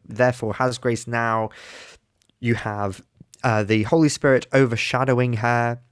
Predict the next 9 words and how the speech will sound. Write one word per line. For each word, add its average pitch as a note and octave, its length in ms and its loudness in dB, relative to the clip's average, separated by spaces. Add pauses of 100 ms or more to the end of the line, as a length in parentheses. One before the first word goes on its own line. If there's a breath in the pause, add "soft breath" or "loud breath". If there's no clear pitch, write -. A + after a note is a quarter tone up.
(840)
You A#2 180 4
have A2 420 0 (460 loud breath)
Eliz-, B2+ 380 6
uh, C3 40 0
you A#2+ 320 2
have A2+ 220 -2
John C#3+ 180 0
the C3+ 100 0
Baptist, - 680 -2